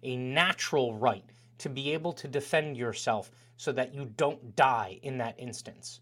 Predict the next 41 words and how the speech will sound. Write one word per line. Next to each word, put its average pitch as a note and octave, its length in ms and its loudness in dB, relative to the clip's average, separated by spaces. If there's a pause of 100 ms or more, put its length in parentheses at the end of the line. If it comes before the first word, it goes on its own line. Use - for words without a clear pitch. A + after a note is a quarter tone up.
(120)
all B2 80 0
right? C#3+ 160 0 (160)
Those G#3+ 200 6
are G#3+ 60 8
natural D3 500 2
rights. G#2+ 260 0 (280)
They F#3 140 8
exist F3+ 640 4 (240)
regardless D3 560 4
of - 180 -8
paper, F#3 520 4 (240)
regardless C3 540 2
of A2 120 0
how E3 180 2
much D#3 260 -2
lobbying G3 640 6
dollars F#3 480 8
went E3+ 200 0
into E3 160 0
Congress F3+ 580 0
or B2+ 60 -2
D D3+ 300 -8
C G#3 360 0
in G3+ 100 4
the G3 60 0
last F#3 300 2
couple F#3 280 0
of E3 120 -2
years. F3+ 280 -2 (500)
Those E3+ 280 6
are D3 80 6
natural E3 640 2
rights. C3 280 4
It A2+ 260 -6
doesn't F3 440 4
matter, C3 400 2 (100)
right? D3 200 4
Like, D3+ 200 2 (300)
they G3 160 8
could D#3+ 360 -4
pass F3+ 340 4